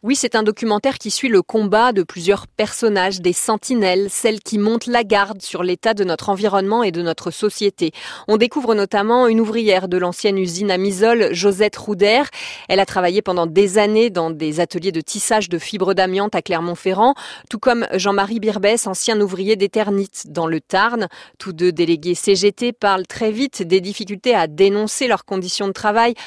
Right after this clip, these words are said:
Le risque sanitaire de l'amiante est pourtant déjà renseigné dès la fin de la Deuxième Guerre mondiale.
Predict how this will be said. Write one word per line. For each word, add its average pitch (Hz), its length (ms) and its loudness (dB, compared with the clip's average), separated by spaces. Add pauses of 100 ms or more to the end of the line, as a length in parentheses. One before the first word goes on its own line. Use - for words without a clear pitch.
(120)
Le 175 120 -2
risque 214 360 -4
sanitaire 196 520 -2
de 185 80 -2
l'amiante 196 420 0
est 196 60 0
pourtant - 340 -6
déjà 180 560 2
renseigné 240 640 0
dès 190 160 0
la 165 100 2
fin 233 220 -4
de 226 60 -2
la 196 80 2
Deuxième 165 360 -4
Guerre 165 200 -2
mondiale. 190 480 0